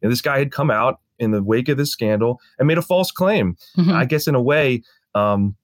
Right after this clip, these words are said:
Speaker 1: you know, people were sort of trying to get even, I <laughs> guess, with these officers who'd mistreated them all these years. But, but that type of a false claim is exactly the type of thing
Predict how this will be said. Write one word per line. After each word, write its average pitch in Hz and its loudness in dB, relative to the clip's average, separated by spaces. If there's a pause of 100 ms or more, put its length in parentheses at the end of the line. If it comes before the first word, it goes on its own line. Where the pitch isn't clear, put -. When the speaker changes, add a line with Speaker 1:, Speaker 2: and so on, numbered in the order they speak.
(540)
Speaker 1:
you 120 2
know, 113 2
people 123 0
were 113 0
sort 127 0
of 110 -2
trying 127 0
to 117 0
get 113 0
even, 135 2
I 101 2
<laughs> - -
guess, 113 -2
with 160 2
these 143 2
officers 139 -2
who'd 110 0 (320)
mistreated 147 0
them 110 2
all 104 2
these 104 0
years. 104 0
But, 147 -4
but 147 -2
that 143 -2
type 160 -4
of 143 -6
a 127 -4
false 135 -2
claim 147 -2
is 107 -2
exactly 123 -4
the 123 0
type 117 -4
of 107 -8
thing 127 0